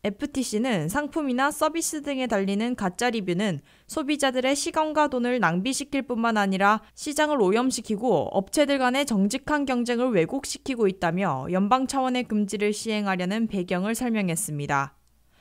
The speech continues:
미국에서는 가짜 리뷰가 심각한 문제로 떠올라 있으나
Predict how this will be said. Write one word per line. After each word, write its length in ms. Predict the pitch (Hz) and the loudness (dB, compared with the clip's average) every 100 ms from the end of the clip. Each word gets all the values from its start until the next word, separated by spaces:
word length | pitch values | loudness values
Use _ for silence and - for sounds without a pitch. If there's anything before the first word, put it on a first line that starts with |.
| _ _ - | _ _ -8
미국에서는 840 | 220 233 254 247 226 277 247 170 | -4 -2 0 2 2 2 0 0
가짜 320 | 170 196 254 | -4 -2 0
리뷰가 380 | 254 226 240 254 | 0 0 -2 0
심각한 540 | 269 359 349 339 - 294 | 0 -2 -2 -2 -2 -2
문제로 420 | 240 220 220 214 | 0 0 0 -2
떠올라 380 | 214 208 208 190 | 0 2 4 2
있으나 480 | 185 185 185 190 | 0 -2 0 0